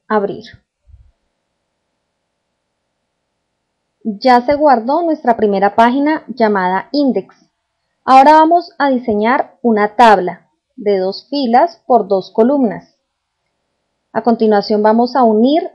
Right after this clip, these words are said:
las dos primeras celdas. Con el botón derecho le decimos que vamos a unirlas y allí vamos a escribir el título. En esta ocasión trabajaremos una reseña histórica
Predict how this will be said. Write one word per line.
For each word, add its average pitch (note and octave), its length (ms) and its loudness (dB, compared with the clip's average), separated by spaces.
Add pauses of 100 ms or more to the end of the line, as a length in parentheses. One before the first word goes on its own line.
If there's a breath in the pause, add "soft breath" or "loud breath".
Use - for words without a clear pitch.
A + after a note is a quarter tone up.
las G#3+ 280 -2
dos F#3+ 240 -4
primeras A#3+ 560 0
celdas. A3 560 -4 (600)
Con A3+ 180 -2
el G3+ 80 -2
botón F#3+ 380 -8
derecho B3+ 500 -4 (460)
le D#4 140 0
decimos B3 360 -2
que - 80 -6
vamos A3 300 -2
a A3+ 80 4
unirlas G#3+ 600 0 (640)
y G#3+ 100 0
allí G#3 240 0
vamos A#3 280 4
a C4 60 2
escribir A3 480 0
el G#3+ 180 -2
título. A3 600 -6 (1160)
En C4 160 2
esta C4+ 320 -2
ocasión D4+ 400 -2
trabajaremos B3+ 960 -2 (500)
una B3 240 0
reseña B3+ 400 -2
histórica A#3+ 720 -2